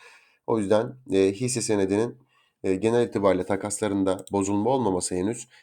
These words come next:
hisse senedinde hala burada bir umut olduğunu gösteriyor.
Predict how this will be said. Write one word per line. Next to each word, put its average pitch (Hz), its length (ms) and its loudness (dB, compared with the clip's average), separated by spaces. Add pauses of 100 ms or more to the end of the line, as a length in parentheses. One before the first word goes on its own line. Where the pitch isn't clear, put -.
(120)
hisse 123 180 -2
senedinde 92 440 -4
hala 92 420 -2
burada 95 220 -4
bir 98 140 -4
umut 95 280 -4
olduğunu 85 320 -4
gösteriyor. 95 580 -4